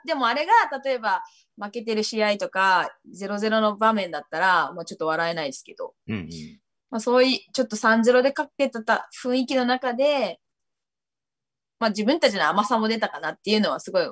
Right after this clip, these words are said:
Speaker 1: 自分たちも終わった後に思ってるので、まあ、ああいうところちゃんと、まあ、じゃあ自分が蹴りに行くねとか、いうところができないと、
Speaker 2: うん。
Speaker 1: リーグ終盤とかしんどくなるよなっていうのは終わって反省したんで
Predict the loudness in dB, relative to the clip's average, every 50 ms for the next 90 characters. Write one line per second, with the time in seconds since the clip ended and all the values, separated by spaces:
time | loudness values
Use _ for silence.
0 | -8 -12 -12 -8 -4 0 0 0 0 -2 -4 -4 -2 2 4 4 4 4 4 2
1 | 0 0 0 -6 -10 -8 -8 -6 -6 -8 -8 _ -14 -14 -14 -14 _ _ -20 -20
2 | -20 -20 _ _ _ _ _ _ _ _ _ _ _ _ _ -4 0 0 2 2
3 | 2 2 2 2 2 4 2 2 2 2 0 0 -2 _ _ _ _ _ _ _
4 | _ _ _ -10 -8 -4 0 0 0 0 -2 -4 -4 -2 -2 0 0 0 -2 -2
5 | -4 -6 -4 0 0 0 0 0 0 2 4 6 6 6 4 2 0 -8 -16 -20
6 | -20 -20 _ -8 -6 -2 0 2 4 4 4 4 4 4 4 4 2 -2 -6 -10
7 | -10 -8 -6 -6 -4 -2 -2 -2 -2 -2 -2 -4 -4 -2 -2 0 2 2 2 2
8 | 2 0 -2 -6 -8 -10 -10 -10 -10 -14 _ _ -20 -12 -6 -4 -4 -4 -4 -4
9 | 0 0 0 2 2 2 2 2 -2 -2 -2 -2 -4 -4 -4 -2 -2 -2 0 0
10 | 0 0 0 0 0 2 2 2 2 2 2 4 4 6 6 6 4 6 4 2
11 | 2 0 -4 -8 -6 -6 -8 -8 -10 -10 -10 -6 -6 -6 -6 -6 -10 -16 -18 -18